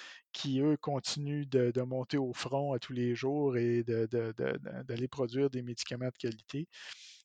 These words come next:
Donc, euh, on avait besoin de rejoindre ce po-, ce public-là aussi, qui est plus difficile à rejoindre parce que ce, ce ne sont pas des employés qui ont, euh, accès à des ordinateurs ou des outils de communication électronique.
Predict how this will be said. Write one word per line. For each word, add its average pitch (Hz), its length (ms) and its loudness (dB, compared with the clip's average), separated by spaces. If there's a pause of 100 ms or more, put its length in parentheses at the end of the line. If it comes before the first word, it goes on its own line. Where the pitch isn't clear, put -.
(120)
Donc, 143 340 -2
euh, 120 320 8
on 123 60 0
avait 123 180 2
besoin 131 300 0
de 139 80 4
rejoindre 131 420 0
ce 135 120 -6
po-, 123 260 0
ce - 160 -8
public-là 127 500 -2
aussi, 135 360 -4
qui - 140 -12
est - 20 -12
plus - 160 -10
difficile 180 340 2
à 147 80 10
rejoindre 135 400 -2
parce - 140 -10
que 143 100 -4
ce, 120 320 0
ce 117 160 -6
ne 123 100 -6
sont 123 200 -6
pas 165 120 -2
des 156 180 2
employés 131 440 0
qui - 200 -8
ont, 135 380 -4
euh, 117 120 4 (240)
accès - 300 4
à 156 40 8
des 135 220 2
ordinateurs 127 640 0
ou 123 60 -4
des 117 280 -6
outils - 240 -10
de - 60 -16
communication 127 640 -2
électronique. 120 580 -4